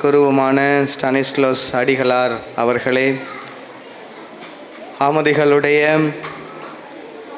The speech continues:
மூத்த குருக்களிலே ஒருவரும் சாட்டி திருத்தல பரிபாலகர் பங்கு தந்தையமாக பணியாற்றிய அருட்தந்தை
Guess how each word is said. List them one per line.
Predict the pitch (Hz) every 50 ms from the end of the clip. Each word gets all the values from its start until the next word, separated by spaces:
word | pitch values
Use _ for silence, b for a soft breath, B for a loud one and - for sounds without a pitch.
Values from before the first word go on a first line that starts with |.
| - - - - - -
மூத்த | 151 165 160 160 160 147 143
குருக்களிலே | 143 143 143 139 - 143 143 143 143 143 143 143 139
ஒருவரும் | 139 139 147 143 143 143 143 143 160 165 165 160 - - - - - - - - -
சாட்டி | - 143 147 143 139 147 139 135
திருத்தல | - 147 147 147 143 151 143 139 139 139 131 135 -
பரிபாலகர் | 143 143 151 139 139 139 139 143 139 139 147 139 135 127 131 - - -
பங்கு | 143 143 147 147 143 139
தந்தையமாக | 143 139 139 139 139 135 135 135 139 139 139 135 135 139
பணியாற்றிய | 135 135 135 135 135 131 127 127 - 143 139 139 135 135 127 127 - - - - - - - - 135
அருட்தந்தை | 135 139 139 131 - 139 135 135 135 135 135